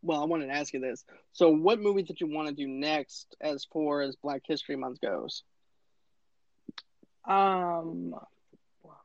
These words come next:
Speaker 2: man, which one are we doing? Oh, wait,
Speaker 1: I know
Speaker 2: we're
Speaker 1: we
Speaker 2: doing
Speaker 1: s-
Speaker 2: One Night in Miami, the
Speaker 1: Yep.
Speaker 2: Amazon Prime movie. And then I think we're closing out with Denzel Washington's Malcolm X.
Speaker 1: That's right.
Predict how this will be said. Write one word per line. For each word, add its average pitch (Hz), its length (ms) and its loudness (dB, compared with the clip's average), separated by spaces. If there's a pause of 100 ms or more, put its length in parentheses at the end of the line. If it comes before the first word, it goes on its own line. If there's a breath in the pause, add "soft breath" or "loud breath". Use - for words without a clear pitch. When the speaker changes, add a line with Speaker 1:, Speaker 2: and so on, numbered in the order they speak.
(120)
Speaker 2:
man, 160 100 -20 (200)
which - 200 -20
one - 160 -20
are - 100 -20
we - 180 -20
doing? - 140 -20 (800)
Oh, 226 160 6
wait, 208 240 6
Speaker 1:
I 170 40 10
know 175 80 12
Speaker 2:
we're 180 60 12
Speaker 1:
we - 60 10
Speaker 2:
doing 196 140 4
Speaker 1:
s- 175 60 -2
Speaker 2:
One 180 220 -2
Night 190 320 4
in 170 200 -2
Miami, 147 600 -4 (340)
the 160 260 2
Speaker 1:
Yep. 175 180 4
Speaker 2:
Amazon 165 460 -2
Prime 156 400 -2
movie. 127 520 -6
And 156 220 -4
then 165 320 0
I 147 160 -6
think 190 320 2
we're 165 120 0
closing 160 440 0
out 143 220 -4
with 135 260 -6
Denzel 156 480 -2
Washington's 143 800 -8
Malcolm 131 440 -12
X. - 140 -16 (800)
Speaker 1:
That's 175 320 -4
right. 143 260 -6